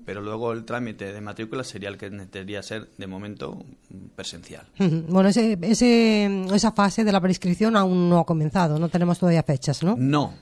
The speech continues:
Speaker 1: no, pero bueno, que estén pendientes. De todas formas, sobre esto vuelvo a decir, en nuestro distrito y fuera de nuestro distrito, donde nos han invitado, y bueno, y por las páginas informativas que hay,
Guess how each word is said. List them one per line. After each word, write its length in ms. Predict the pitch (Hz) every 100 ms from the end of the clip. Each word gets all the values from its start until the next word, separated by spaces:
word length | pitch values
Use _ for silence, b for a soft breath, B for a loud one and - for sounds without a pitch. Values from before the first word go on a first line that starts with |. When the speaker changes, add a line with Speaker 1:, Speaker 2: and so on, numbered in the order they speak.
| _
Speaker 1:
no, 220 | 110 127
pero 160 | 117 107
bueno, 240 | 139 101 -
que 100 | 92
estén 440 | 92 - 107 104
pendientes. 420 | 113 110 123 151
De 120 | 117
todas 220 | 101 139 151
formas, 240 | 185 151
sobre 200 | 127 127
esto 200 | 127 151
vuelvo 260 | 127 123 117
a 20 |
decir, 540 | 104 160 156 104 98 -
en 140 | - 101
nuestro 260 | 98 - 101
distrito 580 | 98 - 127 127 127
y 60 | 123
fuera 180 | 123 123
de 40 |
nuestro 160 | 123 120
distrito, 240 | 120 135 120
donde 160 | 104
nos 140 | 104 98
han 120 | 117
invitado, 580 | 113 110 143 147 123 104
y 240 | 98 95
bueno, 200 | 101 104
y 60 | 92
por 160 | 98
las 100 | 92
páginas 320 | - 101 110 110
informativas 640 | 117 113 110 110 110 107
que 160 | - 113
hay, 220 | 113